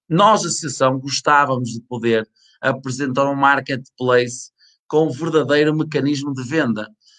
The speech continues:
Só que o problema, e o Pedro Soares, ainda bem que está, que está a concordar e até pode intervir, o P S D, inclusive, na Assembleia, na, desculpa, na reunião de variação, propôs à Câmara Municipal essa matéria. E esta matéria está a ser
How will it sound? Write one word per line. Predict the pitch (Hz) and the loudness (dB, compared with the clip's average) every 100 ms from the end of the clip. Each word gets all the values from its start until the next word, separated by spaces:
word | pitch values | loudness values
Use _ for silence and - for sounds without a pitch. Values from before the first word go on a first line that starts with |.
| _ _ | _ _
Só | - 233 | -4 -2
que | 233 240 | 0 -2
o | |
problema, | 226 208 175 151 147 135 | 2 6 6 6 2 -2
e | 117 117 117 | 0 2 2
o | 117 | 0
Pedro | 143 143 | -2 -2
Soares, | - 127 131 113 - | -6 0 2 2 -2
ainda | 113 123 | -2 0
bem | 123 131 120 | 2 0 0
que | |
está, | - 131 117 | -4 0 0
que | - | 0
está | - 123 | -2 -2
a | |
concordar | 120 120 117 117 | -2 -6 -2 0
e | 113 | 0
até | 120 | -2
pode | 117 120 113 | -4 -4 -4
intervir, | 110 110 104 | -6 -6 -4
o | 120 | -4
P | 113 143 | -2 -2
S | 127 - | -2 -2
D, | 131 | 0
inclusive, | 131 127 120 113 117 | 0 0 -4 -2 -2
na | 107 | 0
Assembleia, | 113 - 120 110 107 95 92 92 - | -2 -2 -2 0 0 0 -2 -4 -4
na, | 107 98 | -4 -4
desculpa, | - 110 104 | -4 -4 -2
na | 110 | -2
reunião | 107 117 127 | 0 0 0
de | 123 | 0
variação, | 113 107 101 - - _ _ _ - _ _ | 0 0 -2 -6 -12 _ _ _ -20 _ _
propôs | 143 123 156 160 127 | 0 4 4 4 4
à | 113 | 2
Câmara | 120 113 113 | 2 0 2
Municipal | 110 107 110 104 92 | -2 -4 -6 -4 -4
essa | 90 95 | -4 -8
matéria. | 95 92 85 82 - - - - | -10 -8 -8 -10 -16 -20 -20 -6
E | 127 | 2
esta | 147 147 147 | 4 4 0
matéria | 127 143 | 2 0
está | 120 | -2
a | 135 | -6
ser | 143 | -6